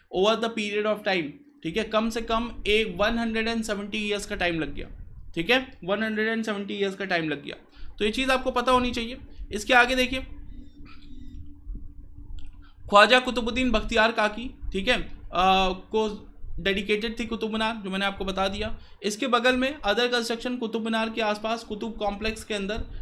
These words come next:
ठीक है, जो कुवैतुल इस्लाम मॉस्क है मेहरौली में, वो सबसे इंपॉर्टेंट और सबसे पुराना मॉस्क है इस पीरियड का, जो कि गुरीद आर्किटेक्चर का आखिरी स्टैंडिंग एग्जाम्पल है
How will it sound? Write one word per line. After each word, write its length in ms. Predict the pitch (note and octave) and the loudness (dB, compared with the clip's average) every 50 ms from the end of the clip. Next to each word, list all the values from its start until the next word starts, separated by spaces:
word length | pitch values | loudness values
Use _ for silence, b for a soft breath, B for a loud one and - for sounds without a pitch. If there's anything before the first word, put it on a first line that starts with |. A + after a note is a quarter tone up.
| B - - | B -6 -6
ठीक 140 | G#3+ G3+ A#3 | -2 2 2
है, 340 | A#3+ G#3+ - - - - - F#3 | 2 2 0 -4 -10 -12 -10 -4
जो 180 | E3+ G3 G3 | -2 0 0
कुवैतुल 640 | F3+ F3 - - F#3+ G3 G3+ G3+ G#3 - A#3+ A#3 A3+ G#3+ | 0 -2 -4 -2 2 4 4 4 4 2 0 0 0 0
इस्लाम 380 | - - - G3+ G3 G3+ G#3 | -2 -2 -2 0 2 2 2
मॉस्क 400 | G#3 G3 F3+ F#3+ G#3 G#3 - - | 2 2 2 2 2 0 -2 -4
है 140 | A3+ A#3 - | -6 -6 -6
मेहरौली 460 | G#3 F#3+ F3+ F3+ F3+ F#3+ F#3+ G3 G#3 G3+ | -6 -6 -4 -2 0 0 0 0 -2 -4
में, 180 | G3 G#3 B3+ - - - | -6 -8 -10 -12 -10 -8
वो 480 | E3+ E3+ F#3 F#3 F#3+ F#3+ F#3+ F#3 - - A#3+ | -4 0 2 2 2 2 0 -2 -4 -6 -4
सबसे 320 | - G3+ F#3+ - A#3 A3+ | -4 -4 -2 0 0 0
इंपॉर्टेंट 680 | - - G#3+ G3+ F#3+ G3+ G3 G3 G3 F#3+ G#3+ A3 A3 | 0 0 -2 -2 0 2 2 2 2 0 -2 -2 -2
और 60 | G#3+ G#3 | -4 -4
सबसे 260 | G#3 G3 - A3 G#3+ | -6 -6 -6 -6 -4
पुराना 560 | G#3+ G#3+ G3 G3 F#3+ F#3+ G3 G#3+ G#3+ G3+ F#3 | -2 0 2 4 4 4 4 2 0 0 -2
मॉस्क 400 | - F3 F3 F3+ F#3 G3 F#3+ - | -2 -4 -2 -2 -2 -2 -2 -4
है 60 | F#3+ | -4
इस 80 | F#3 F#3 | -4 -4
पीरियड 320 | - F#3+ F3+ F#3 F#3+ F3+ | -6 -4 -2 -2 -2 -4
का, 200 | - G3 G3+ A#3+ B B B B B B - | -4 -6 -6 -6 B B B B B B -6
जो 160 | E3 F3+ G3+ G3+ | -2 -2 -2 0
कि 180 | G#3 B3+ B3 | 0 0 -2
गुरीद 540 | G#3 E3+ E3 G3+ A3 A3+ C4 C#4 C#4+ C4 A#3+ | -2 -2 -2 0 2 2 2 2 2 2 0
आर्किटेक्चर 800 | - - F3+ G3 G3 G3 G#3 G#3+ G3+ G#3 G3 G3+ - G#3+ G#3 F#3+ | 4 6 6 6 6 4 0 -4 -4 -4 -6 -4 -2 -2 -2 0
का 160 | F#3+ G#3+ G#3+ | 0 0 0
आखिरी 580 | - - - F#3 F#3+ G3 F#3+ - A#3 A#3+ A#3+ | 0 2 6 6 6 6 4 0 -4 -6 -6
स्टैंडिंग 480 | A3 - - G#3 F#3 F3+ F#3+ F#3+ G3 G3 | -4 2 4 4 4 4 2 -2 -4 -4
एग्जाम्पल 520 | F#3 F3 E3 E3 D#3+ D#3 D#3 D#3 D3+ C#3+ | -4 -4 -2 0 0 0 0 -2 -4 -6
है 120 | D3+ - | -6 -8